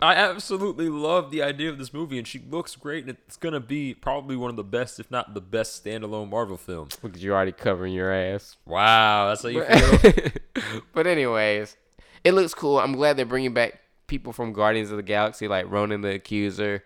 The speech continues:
Speaker 1: Yeah.
Speaker 2: But when he was good.
Speaker 1: Yeah.
Speaker 2: That's interesting.
Speaker 1: I'm really curious to see how that goes, 'cause this whole thing she has with the Kree is, like, a really big plot
Speaker 2: And sh-,
Speaker 1: element.
Speaker 2: and they were like, "She's half Kree," and I'm like, "Whoa,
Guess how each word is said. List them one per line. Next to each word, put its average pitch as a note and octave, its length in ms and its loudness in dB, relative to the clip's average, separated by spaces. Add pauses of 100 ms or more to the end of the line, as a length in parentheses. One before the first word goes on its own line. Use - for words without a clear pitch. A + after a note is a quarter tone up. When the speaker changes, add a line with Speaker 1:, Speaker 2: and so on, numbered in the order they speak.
(140)
Speaker 1:
Yeah. G#2 320 -2
Speaker 2:
But A#2 160 0
when A#2 100 -2
he A2+ 80 -2
was F#2 220 -8
good. G#2+ 580 -8 (160)
Speaker 1:
Yeah. F2+ 240 -4
Speaker 2:
That's A#2+ 220 -4
interesting. G#2+ 760 -12
Speaker 1:
I'm G#2+ 200 -10
really G2 180 -10
curious E2+ 220 -14
to - 80 -12
see F#2 80 -12
how E2+ 80 -8
that E2+ 180 -8
goes, F2 160 -12
'cause A#2 140 -10
this G#2+ 100 -10
whole D3+ 160 -4
thing B2+ 220 -10
she A#2+ 140 -10
has A#2 120 -8
with - 80 -20
the - 60 -20
Kree A2 400 -14
is, E2+ 100 -12
like, F2 140 -10
a F2+ 40 -12
really G2 240 -10
big F#2 440 -8 (300)
plot G#2+ 160 0
Speaker 2:
And - 40 -4
sh-, - 40 -6
Speaker 1:
element. A2+ 360 -8
Speaker 2:
and D3 100 -2
they E3 100 4
were D#3+ 80 6
like, A#2+ 160 4
"She's A#2 200 -8
half A2 400 2
Kree," A2 300 -2
and G2+ 160 0
I'm G2 120 -4
like, E2+ 220 -6
"Whoa, F2 380 0